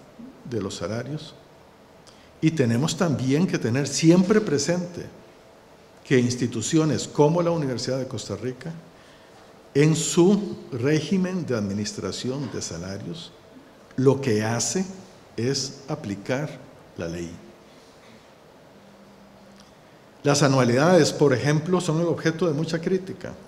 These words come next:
pero las anualidades son permitidas por la Ley de Salarios de la Administración Pública.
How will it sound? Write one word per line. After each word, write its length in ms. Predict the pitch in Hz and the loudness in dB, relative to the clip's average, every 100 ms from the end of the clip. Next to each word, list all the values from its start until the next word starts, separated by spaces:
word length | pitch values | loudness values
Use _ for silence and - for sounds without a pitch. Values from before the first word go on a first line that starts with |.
| - - - - | -20 -20 -20 0
pero 180 | 143 127 | 2 4
las 220 | 127 123 | 4 4
anualidades 560 | 131 127 113 117 147 175 | 2 2 0 2 2 2
son 260 | 180 180 | 2 2
permitidas 920 | 196 196 170 113 - 170 196 226 - - - - - - - | 2 2 2 0 2 2 2 -2 -6 -12 -20 -20 -20 -20 2
por 200 | 156 135 | 6 6
la 180 | 120 120 | 6 2
Ley 380 | 110 127 165 196 | 2 4 4 4
de 160 | 208 | 0
Salarios 640 | 180 135 131 151 156 190 185 | 0 -2 -2 -2 0 -2 -2
de 80 | |
la 60 | 147 | -4
Administración 540 | 120 110 104 104 151 | -2 -4 -6 -6 -4
Pública. 500 | 147 190 190 165 - | -2 0 0 -4 -12